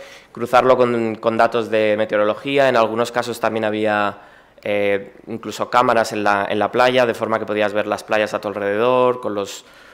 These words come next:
con las, eh, si tenían baños, si tenían rampas para minusválidos, si tenían duchas. Y, por ejemplo, Malos Humos lo que hacía era, mm,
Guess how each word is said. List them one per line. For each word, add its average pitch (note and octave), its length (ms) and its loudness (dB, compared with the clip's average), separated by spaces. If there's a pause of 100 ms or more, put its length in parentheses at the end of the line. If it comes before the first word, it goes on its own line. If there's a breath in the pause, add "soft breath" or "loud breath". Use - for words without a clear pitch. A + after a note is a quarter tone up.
(140 loud breath)
con G#2+ 140 -6
las, - 440 -4
eh, - 360 -6
si - 120 -18
tenían G#2+ 360 -4
baños, A2+ 400 2
si A2 80 -12
tenían G2+ 320 -4
rampas G#2 340 -4
para G2+ 160 -6
minusválidos, G#2+ 720 0
si - 80 -12
tenían G#2 300 -6
duchas. G#2+ 480 -8 (1200 soft breath)
Y, B2 680 0
por A#2+ 100 2
ejemplo, B2+ 260 2
Malos B2 340 6
Humos D#3 480 4
lo A#2 160 2
que A2+ 80 2
hacía B2 360 4
era, A2+ 400 6
mm, G#2 300 -6